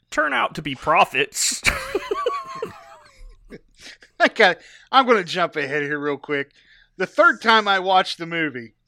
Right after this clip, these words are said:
Speaker 1: How
Speaker 2: I
Speaker 1: many
Speaker 2: s-
Speaker 1: times did you watch
Speaker 2: <laughs>
Speaker 1: this movie?
Speaker 2: I'm try-, I, I,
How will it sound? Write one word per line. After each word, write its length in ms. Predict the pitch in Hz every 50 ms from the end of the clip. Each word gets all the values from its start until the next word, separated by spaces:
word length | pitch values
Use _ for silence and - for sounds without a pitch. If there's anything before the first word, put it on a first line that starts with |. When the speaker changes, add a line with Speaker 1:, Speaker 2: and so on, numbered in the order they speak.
| _ - - - - -
Speaker 1:
How 200 | - - 330 415
Speaker 2:
I 40 | 427
Speaker 1:
many 200 | 403 453 427 -
Speaker 2:
s- 80 | 480 508
Speaker 1:
times 320 | 523 466 403 403 392 415 -
did 180 | 403 403 - -
you 180 | 339 359 359
watch 380 | 349 320 349 453 466 285 - -
Speaker 2:
<laughs> 120 | - - -
Speaker 1:
this 200 | - 359 320 339
movie? 560 | 320 294 - 349 370 349 359 311 277 247 - -
Speaker 2:
I'm 160 | 339 392 403
try-, 200 | - - - 269 -
I, 220 | 233 277 349 330 254 - 247 -
I, 220 | - - 240 254